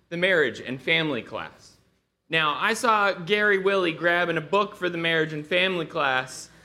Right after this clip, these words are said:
There are some of you I know who've been married for quite a while, and the focus of that class, I think if you talk to Jason, you talk to, to Sean, the focus of that class is really, uh, on those people who are learning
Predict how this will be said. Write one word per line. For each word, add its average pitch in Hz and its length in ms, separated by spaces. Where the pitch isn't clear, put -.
There 170 240
are 175 60
some 202 260
of 196 140
you 180 180
I 170 160
know 185 260
who've 156 180
been 156 140
married 160 360
for 143 120
quite 156 260
a 143 40
while, 156 440
and 135 100
the 131 60
focus 208 500
of 147 120
that 131 260
class, 135 400
I - 20
think 135 220
if - 80
you 120 60
talk 139 260
to 110 80
Jason, 139 640
you 123 60
talk 143 300
to, 127 200
to - 260
Sean, 196 680
the 170 60
focus 247 440
of 196 60
that 202 260
class 185 380
is 160 120
really, 170 340
uh, 160 60
on 156 260
those 156 180
people 147 300
who 147 160
are 143 100
learning 156 540